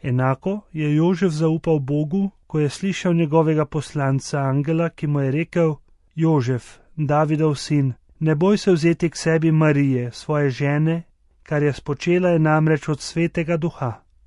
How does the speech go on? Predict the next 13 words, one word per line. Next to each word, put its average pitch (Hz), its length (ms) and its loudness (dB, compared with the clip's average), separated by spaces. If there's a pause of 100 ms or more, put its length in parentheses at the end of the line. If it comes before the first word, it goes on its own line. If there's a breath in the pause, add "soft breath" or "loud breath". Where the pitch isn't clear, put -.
(260)
Sveti 147 360 -6
Jožef 175 540 0
je 139 120 -2
človek, 156 640 -4 (220)
ki 165 140 -8
je 156 100 0
v 151 80 0
vsej 202 320 -4
zgodovini 147 760 -2 (240)
Bogu 175 600 -2
izkazal 156 600 -2
največje 180 440 -2
zaupanje, 127 640 -4